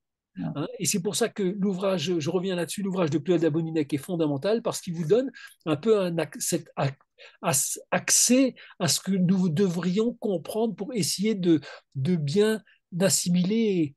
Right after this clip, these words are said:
Speaker 2: et, et intégrer ces, cette, euh, position du dix-huitième. Ils n'avaient pas la télé, ils n'avaient pas la radio. Qu'est-ce qu'il leur restait à faire ?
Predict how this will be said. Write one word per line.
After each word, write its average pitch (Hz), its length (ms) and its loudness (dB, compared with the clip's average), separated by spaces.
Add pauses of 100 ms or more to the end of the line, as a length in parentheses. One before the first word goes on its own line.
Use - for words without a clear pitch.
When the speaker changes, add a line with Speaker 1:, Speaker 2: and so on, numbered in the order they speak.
(100)
Speaker 2:
et, 220 100 -8
et 233 200 -6
intégrer 202 720 2
ces, - 300 -2
cette, 160 340 -2
euh, 160 320 2
position 175 440 -2
du 170 140 0
dix-huitième. 147 560 0 (380)
Ils 226 120 6
n'avaient 190 220 6
pas 185 140 6
la 151 100 6
télé, 170 280 2
ils 262 180 6
n'avaient 175 200 4
pas 180 140 4
la 165 100 4
radio. 156 360 0
Qu'est-ce - 200 -2
qu'il 190 140 -4
leur 175 140 0
restait 147 300 -2
à 131 100 -4
faire ? 240 340 2